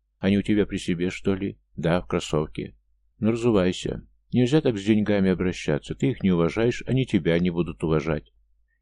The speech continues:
Извлечённый на свет сто рублёвки он взял в руки с некоторой брезгливостью и даже понюхал, но в итоге остался доволен. Шесть косарей, всё честно. И выглянул в коридор.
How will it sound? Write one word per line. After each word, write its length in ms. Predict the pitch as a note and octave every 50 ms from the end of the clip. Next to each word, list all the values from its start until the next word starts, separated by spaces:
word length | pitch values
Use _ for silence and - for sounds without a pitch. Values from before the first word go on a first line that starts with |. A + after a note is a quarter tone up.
| _ -
Извлечённый 540 | G#2 F#2+ F2+ A#2 A#2 - - F3 F3 E3+ D#3+
на 80 | D3+
свет 200 | C#3+ - - C#3+
сто 180 | - - - -
рублёвки 440 | C3 C3 B2 B2 C#3+ D3 C#3 - C#3
он 80 | C3
взял 240 | B2 - - B2+ B2
в 60 | A#2
руки 240 | A2+ C3 B2+ - C3+
с 80 | - -
некоторой 360 | C3 - - - C3 C3 B2+
брезгливостью 800 | A#2 A#2+ C3 B2 A2 F#2+ G2 G#2 G#2 G#2 G#2+ - - - A2 -
и 120 | - G#2
даже 240 | G2 G#2+ G2+ G#2+ -
понюхал, 640 | - A2+ A2 G2 E2+ D2+ - - - A#1+ A#1+ - _ _ -
но 100 | A2+ A2+
в 80 | A#2
итоге 320 | A2 - C#3+ D3 C3+ C3+ B2+
остался 440 | A#2+ - - A#2 A2 - - G#2+
доволен. 560 | G2 G2 F#2 D#2+ C#2 B1+ A#1+ A#1 A1+ A1+ - - _ _ _ _ _ _ _ _ _
Шесть 260 | - - C3+ C3+ -
косарей, 500 | - C#3 - - C3+ B2+ G#2+ F2 E2+ E2+
всё 200 | - - - -
честно. 560 | - - D#2+ C#2+ C#2 - - - - - - _ _ _ _
И 140 | - A#2 A#2+
выглянул 380 | C3 C3 C3 B2 B2+ B2+ A#2+ -
в 20 |
коридор. 520 | - A2 G2+ G2 E2+ C#2+ C2 B1+ - -